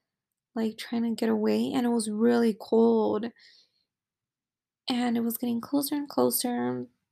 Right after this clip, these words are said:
And by the end, like, once we, like, the nightmare dream shifted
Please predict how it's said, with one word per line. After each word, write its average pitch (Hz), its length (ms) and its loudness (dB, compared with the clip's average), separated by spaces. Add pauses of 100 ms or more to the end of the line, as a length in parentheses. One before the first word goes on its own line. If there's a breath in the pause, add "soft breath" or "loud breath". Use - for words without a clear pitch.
(1300 loud breath)
And 226 340 2
by 240 140 4
the 254 160 0
end, 240 580 0
like, 226 260 0 (100)
once 233 420 0
we, 220 400 2 (360 loud breath)
like, 220 240 0
the 214 220 0 (440)
nightmare 226 840 0
dream 226 380 0
shifted 254 840 -2